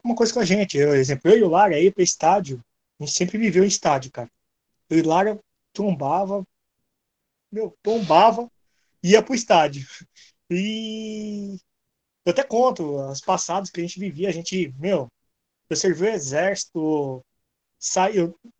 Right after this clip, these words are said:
peguei um plan-, eu peguei o dia, né, eu peitava um por um, consegui folga, fui pro Uruguai ver o jogo do Santos, não podia fi-, sair do país, a gente fazia co-, um monte de coisa, voltei, fui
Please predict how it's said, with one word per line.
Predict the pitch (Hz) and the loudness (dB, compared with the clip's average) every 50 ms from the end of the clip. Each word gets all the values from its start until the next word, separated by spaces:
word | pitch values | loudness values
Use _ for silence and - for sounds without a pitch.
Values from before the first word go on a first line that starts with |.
| _ _ _ _ | _ _ _ _
peguei | - 180 170 170 190 214 | 0 0 2 2 2 0
um | 214 196 208 214 185 | 0 -2 -4 -8 -8
plan-, | - 190 208 220 208 - - | -2 0 0 0 0 -2 -2
eu | 208 175 170 | -4 -4 -2
peguei | - 170 156 175 190 | -2 -2 -2 0 0
o | 190 190 180 175 170 185 175 156 156 156 | 2 0 0 0 -2 -6 -8 -12 -16 _
dia, | 151 160 185 220 214 180 | -12 -8 -4 0 0 0
né, | 165 185 214 | 0 0 0
eu | 202 - | -2 -2
peitava | - 156 - 165 160 170 | -4 -6 -6 -4 0 0
um | 190 214 | 0 0
por | 185 - 247 226 175 147 | 0 -2 0 0 0 0
um, | 156 185 220 233 226 185 | 0 -2 -2 -2 -4 -4
consegui | - 185 175 - - 185 156 151 156 165 175 196 226 233 226 214 190 185 208 - _ | -4 -6 -8 -6 -6 -10 -12 -12 -16 -12 -12 -8 -8 -8 -8 -8 -10 -14 -16 -18 _
folga, | - 175 180 214 233 233 208 180 170 151 143 | -10 -8 -4 -4 -2 -2 -2 -2 -4 -6 -6
fui | - - 180 196 | -2 -2 -2 -2
pro | - - 214 | -2 -4 -4
Uruguai | 226 214 175 156 165 185 202 185 | -4 -2 0 2 2 4 4 4
ver | 170 190 | 2 2
o | 175 | 2
jogo | 180 190 180 180 | 2 2 0 -2
do | 190 196 | -2 -2
Santos, | - - - 165 165 214 226 196 - - 165 | -2 -2 -2 0 0 0 0 -2 -4 -6 -4
não | 165 185 | -4 -4
podia | - - 202 156 180 185 180 | -4 -4 -6 -2 -2 -2 -2
fi-, | - 214 247 - _ _ _ _ | -2 -12 -18 -18 _ _ _ _
sair | - - 180 180 190 | -4 0 0 2 2
do | 190 - | 2 0
país, | - 214 220 208 160 143 143 156 202 214 196 165 143 | 0 2 2 2 2 0 -6 -8 -6 -6 -6 -6 -2
a | 165 196 | -2 -4
gente | 190 - | -4 -2
fazia | - 233 233 262 | -6 -4 -4 -4
co-, | 254 247 240 - _ _ _ _ _ _ _ _ _ - | -6 -6 -10 -12 _ _ _ _ _ _ _ _ _ -6
um | 175 | -4
monte | 208 262 | -4 -4
de | 269 247 | -4 -4
coisa, | - 208 208 165 147 | 0 2 2 2 2
voltei, | 139 170 220 214 - _ - 175 208 196 | -2 -4 -6 -8 -8 _ 0 0 0 0
fui | 180 - - 220 - | -2 -6 -6 -6 -6